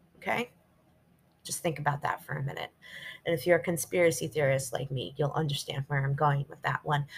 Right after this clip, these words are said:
Um, but also, you guys, it's just, there's a lot going on on the earth. Natural disasters are happening every single day.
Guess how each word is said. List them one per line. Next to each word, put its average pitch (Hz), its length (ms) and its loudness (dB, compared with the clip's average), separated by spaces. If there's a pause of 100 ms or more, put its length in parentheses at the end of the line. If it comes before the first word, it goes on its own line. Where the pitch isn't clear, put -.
(380)
Um, 190 460 10 (1160)
but 202 200 6
also, 185 640 10 (100)
you - 100 -20
guys, 185 520 4
it's - 260 -4
just, - 500 -2 (720)
there's 185 200 2
a 170 40 -2
lot 175 340 8
going 165 260 -2
on 156 300 0 (100)
on 156 120 -4
the 139 120 -4
earth. 143 460 -4 (580)
Natural 185 360 4
disasters 156 720 0
are 147 100 2
happening 143 560 -2 (140)
every 143 580 -2 (320)
single 156 800 -2 (580)
day. 143 360 0